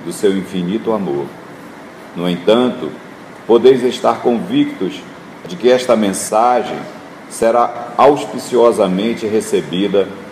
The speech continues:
pelos gentios simples e infelizes,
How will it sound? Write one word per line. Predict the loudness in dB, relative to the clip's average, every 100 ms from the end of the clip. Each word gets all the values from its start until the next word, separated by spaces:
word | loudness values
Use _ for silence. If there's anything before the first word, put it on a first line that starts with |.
| -20 -4
pelos | 2 2 2
gentios | 0 -2 -4 -2 -2 -4
simples | -8 -4 -4 -4 -4 -4 -6 -6
e | -2 0
infelizes, | -2 -2 -2 -2 -4 -6 -10 -14